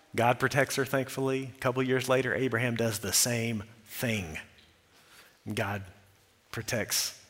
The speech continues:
Sarah. Abraham was a cowardly liar in that regard. You know, godly couples don't bring up the past. It's part of what forgiveness means. But you know, if in a weak moment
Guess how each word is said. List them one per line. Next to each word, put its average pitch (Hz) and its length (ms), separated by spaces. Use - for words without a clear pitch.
Sarah. 90 560
Abraham 110 680
was 98 160
a 101 80
cowardly 113 680
liar 98 640
in 107 160
that 104 180
regard. 92 540
You 123 120
know, 120 80
godly 151 280
couples 139 500
don't 143 300
bring 147 180
up 143 140
the 143 80
past. 123 640
It's - 100
part 139 180
of 131 60
what 135 100
forgiveness 127 460
means. 117 540
But 110 100
you 180 80
know, 175 140
if 156 100
in 170 100
a 139 120
weak 143 320
moment 170 480